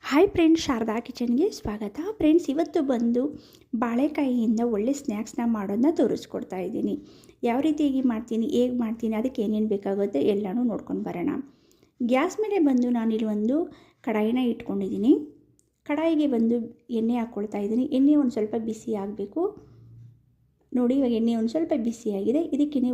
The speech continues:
ಒಂದು ಸ್ಪೂನಷ್ಟು ಸಾಸಿವೆನ ಹಾಕ್ಕೊಳ್ತಾ ಇದ್ದೀನಿ. ಸಾಸಿವೆ ಒಳಗೆ ಒಂದು ಸ್ವಲ್ಪ ಸ್ವಲ್ಪ ಜೀರಿಗೆ ಮಿಕ್ಸ್ ಆಗಿದೆ ಅದರಲ್ಲಿ. ನಾನು ಸೆಪ್ರೇಟಾಗಿಯೂ ಜೀರಿಗೆ ಹಾಕ್ಕೊಳ್ತೀನಿ ಇವಾಗ.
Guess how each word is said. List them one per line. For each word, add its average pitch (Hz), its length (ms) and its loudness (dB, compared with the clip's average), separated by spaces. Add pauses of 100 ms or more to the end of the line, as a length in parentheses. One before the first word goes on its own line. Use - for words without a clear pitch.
(140)
ಒಂದು 247 160 4
ಸ್ಪೂನಷ್ಟು 220 540 -4
ಸಾಸಿವೆನ 220 500 -6
ಹಾಕ್ಕೊಳ್ತಾ 208 400 -4
ಇದ್ದೀನಿ. 202 360 2 (1600)
ಸಾಸಿವೆ 294 480 0
ಒಳಗೆ 302 220 2
ಒಂದು 349 100 -2
ಸ್ವಲ್ಪ 311 180 0
ಸ್ವಲ್ಪ 254 180 -4 (120)
ಜೀರಿಗೆ 247 280 0
ಮಿಕ್ಸ್ 233 360 -2
ಆಗಿದೆ 220 320 0
ಅದರಲ್ಲಿ. 202 360 -2 (460)
ನಾನು 302 120 6
ಸೆಪ್ರೇಟಾಗಿಯೂ 294 720 4
ಜೀರಿಗೆ 220 340 2
ಹಾಕ್ಕೊಳ್ತೀನಿ 208 460 -4
ಇವಾಗ. 202 180 -4